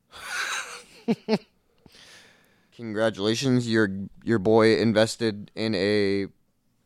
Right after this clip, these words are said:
Speaker 1: Who's your
Speaker 2: company?
Speaker 1: boy? I'm not. I'm just saying. Who did the United States government pay to piggyback the scientists up to the International Space Station? Until it, it, to, if Elon Musk wasn't alive,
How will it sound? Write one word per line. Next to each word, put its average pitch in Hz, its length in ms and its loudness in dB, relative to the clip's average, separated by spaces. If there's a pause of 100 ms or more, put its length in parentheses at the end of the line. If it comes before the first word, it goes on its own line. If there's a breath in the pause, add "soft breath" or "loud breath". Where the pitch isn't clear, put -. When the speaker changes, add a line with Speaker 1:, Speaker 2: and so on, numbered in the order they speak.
(240)
Speaker 1:
Who's 147 200 -6
your 131 140 0
Speaker 2:
company? 120 200 -2
Speaker 1:
boy? 107 240 6
I'm 135 120 2
not. 113 180 0
I'm 127 100 0
just 139 200 0
saying. 113 300 4
Who 113 120 4
did 123 240 -2
the 110 160 4
United 113 300 2
States 110 260 -2
government 113 460 0
pay 110 320 2 (420 soft breath)
to 95 80 -12
piggyback 110 560 2
the 104 100 -8
scientists 107 600 -4
up 95 140 -6
to 101 120 -6
the 95 140 -2
International 92 560 -4
Space 110 240 -6
Station? - 300 -14 (760)
Until 117 320 2
it, 87 80 0
it, 110 500 -2
to, - 500 -4
if 113 140 -6
Elon 131 320 2
Musk 135 240 0
wasn't 120 440 -2 (1120)
alive, 113 580 -2